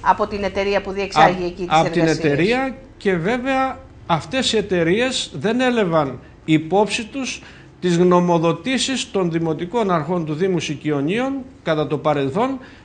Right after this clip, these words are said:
Speaker 2: για να κατασκευάσουν τα παράπλευρα έργα, ε, τα αποχετευτικά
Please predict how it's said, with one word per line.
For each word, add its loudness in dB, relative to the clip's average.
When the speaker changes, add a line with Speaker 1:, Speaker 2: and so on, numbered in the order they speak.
Speaker 2:
για 2
να 0
κατασκευάσουν -2
τα 4
παράπλευρα 4
έργα, -2
ε, -8
τα -2
αποχετευτικά -4